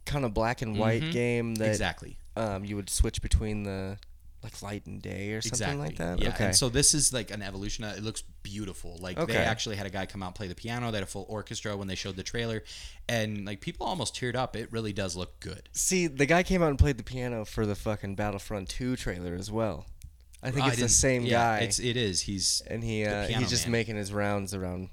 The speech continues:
Speaker 2: He's the guy from
Speaker 1: E three
Speaker 2: that Billy
Speaker 1: doing
Speaker 2: Joel song.
Speaker 1: piano. <laughs>
Speaker 2: Yeah. Um,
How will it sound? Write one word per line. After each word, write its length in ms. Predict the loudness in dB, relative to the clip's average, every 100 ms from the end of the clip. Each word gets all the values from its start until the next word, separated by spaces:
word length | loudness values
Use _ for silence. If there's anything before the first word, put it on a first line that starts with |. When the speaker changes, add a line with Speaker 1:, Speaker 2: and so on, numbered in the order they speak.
| -6
Speaker 2:
He's 160 | -2
the 80 | 4
guy 140 | 4
from 140 | 6 6
Speaker 1:
E 20 |
three 20 | 4
Speaker 2:
that 80 | 4
Billy 100 | 2
Speaker 1:
doing 80 | 2
Speaker 2:
Joel 180 | 2 0
song. 240 | -2 -4
Speaker 1:
piano. 180 | -8 -6 -6 -2 -2
<laughs> 220 | -2 -2
Speaker 2:
Yeah. 280 | -2 -4 -8 -12 -16 -8 4
Um, 480 | 8 8 8 4